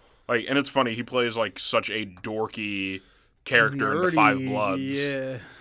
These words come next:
Speaker 1: And
Speaker 2: Well, he's a little nerdy in this, too.
Speaker 1: Yeah, but they make him, like, he, like, he's a Korean War vet.
Speaker 2: Yeah.
Speaker 1: So he's more
Speaker 2: He's
Speaker 1: hardened, but, like, he's still, like, they make him just a giant nerd. <laughs>
Speaker 2: It's like they, yeah, it's like they combined his dad's,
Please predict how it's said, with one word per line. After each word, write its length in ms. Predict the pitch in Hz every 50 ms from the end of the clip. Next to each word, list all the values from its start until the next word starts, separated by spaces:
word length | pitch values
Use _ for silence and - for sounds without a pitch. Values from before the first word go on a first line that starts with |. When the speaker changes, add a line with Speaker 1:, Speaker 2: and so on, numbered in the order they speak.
| - - - - _ _ _ _
Speaker 1:
And 100 | - 117
Speaker 2:
Well, 80 | 196 -
he's 260 | - 339 403 427 -
a 40 | 453
little 180 | 403 262 202 185
nerdy 340 | 185 190 208 214 208 202
in 100 | 190 185
this, 300 | 190 226 311 302 - -
too. 300 | - - 247 277 214 156 127
Speaker 1:
Yeah, 200 | - 156 165 165
but 140 | 151 135 117
they 120 | 135 143
make 200 | 143 156 156 139
him, 160 | 151 143 139 135
like, 440 | 131 127 123 120 113 101 - - -
he, 160 | - 117 131 -
like, 180 | 131 123 113 -
he's 180 | - 127 117
a 40 | 117
Korean 420 | 113 - 123 123 123 117 110 104 101
War 260 | 104 110 113 113 110
vet. 440 | 101 92 95 92 92 92 - - 160
Speaker 2:
Yeah. 300 | 147 156 156 135 127 131
Speaker 1:
So 200 | - 139 131 127
he's 180 | 131 147 123 120
more 300 | 127 127 120 117 117 160
Speaker 2:
He's 100 | 156 147
Speaker 1:
hardened, 560 | 135 127 123 123 120 110 113 107 104 110 110 98
but, 160 | 107 104 -
like, 180 | 113 110 104 -
he's 140 | 135 131 131
still, 400 | - - - 139 135 135 127 120
like, 220 | 123 127 113 101
they 140 | 120 135 135
make 180 | 139 135 127
him 120 | 127 123 113
just 180 | 113 110 - -
a 140 | 113 110 107
giant 520 | 98 95 98 110 107 107 107 101 101 -
nerd. 400 | 98 101 104 101 95 87 87 90 - - -
<laughs> 120 | 143 147 - _ _ _ _ _ -
Speaker 2:
It's 180 | 165 160 -
like 180 | 185 180 170 156
they, 200 | 175 175 165 147 147
yeah, 300 | 175 180 170 156 147 143
it's 140 | 143 147
like 120 | 180 175 165
they 100 | 170 170
combined 680 | 156 156 160 151 143 131 135 131 143 143 139 135 127 120 - _ _ _ _
his 180 | _ 156 147 123
dad's, 480 | - - 147 131 131 143 143 143 -